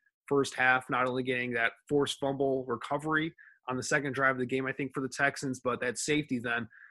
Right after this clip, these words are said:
um, was huge. Uh, that really sealed the momentum, I think, for this Bears team to where they, they were able to get a touchdown off of that, I think, as well. So, uh, it was finally good to see that. And I, I think this is what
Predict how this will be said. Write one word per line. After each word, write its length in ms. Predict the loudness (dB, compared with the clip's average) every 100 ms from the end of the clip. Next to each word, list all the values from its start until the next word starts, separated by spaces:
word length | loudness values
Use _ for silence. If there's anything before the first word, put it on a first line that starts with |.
| -20 _ -4
um, 400 | -2 -2 -4 -2
was 200 | -2 -2
huge. 500 | -2 4 6 6 2
Uh, 240 | -2 -2 0
that 140 | 0
really 180 | 2 2
sealed 400 | 2 0 2 2
the 40 | 0
momentum, 520 | 0 -2 -4 -4 -6
I 80 | -6
think, 260 | -6 -6
for 100 | -6
this 180 | -6 -6
Bears 300 | 0 0 0
team 320 | -2 -6 -6 -10 _ _ _
to 80 | -2
where 100 | 0
they, 220 | 2 0 0
they 80 | 2
were 100 | 6
able 140 | 6 4
to 60 |
get 100 | 0
a 20 | 0
touchdown 420 | -4 -2 -2 -2 -2
off 180 | -6
of 80 | -4
that, 160 | -2 0
I 80 | -2
think, 240 | -6 -8
as 100 | -8
well. 280 | -4 -4 -2
So, 320 | -2 -2 -4 -8 -18 -20 -20 -2
uh, 280 | 2 4 2 0 -8 _ 2
it 60 |
was 160 | 2 2
finally 400 | 4 6 6 4
good 420 | 4 4 4 0 -8 _
to 80 | -4
see 280 | -2 0 2
that. 300 | 6 6 6
And 140 | 4
I, 140 | 2 4
I 120 | 2
think 260 | 4 4 6
this 140 | 4
is 120 | 4 2
what 340 | 4 4 4